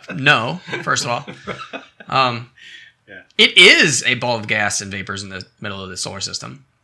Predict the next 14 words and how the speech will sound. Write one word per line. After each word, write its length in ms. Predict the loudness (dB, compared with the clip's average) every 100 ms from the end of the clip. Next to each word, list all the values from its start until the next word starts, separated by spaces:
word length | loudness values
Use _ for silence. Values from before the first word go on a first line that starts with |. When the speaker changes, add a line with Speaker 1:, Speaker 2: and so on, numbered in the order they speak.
| 0
Speaker 1:
but 200 | 4 4
it 80 | 4
is 120 | 2
also 420 | 0 0 0 -2
the 480 | -2 -4 -4 -6 -10 _ _ _ _
prerequisite 720 | -2 2 4 4 2 -2 -4
for 300 | -6 -6 -4
mental 380 | -2 -2 -2 -2
health 320 | 0 0 -2
for 180 | -4 -4
anybody 300 | -2 -2 -4
who 100 | -6
lives 320 | -6 -6 -6 -6
above 540 | -6 -6 -6 -10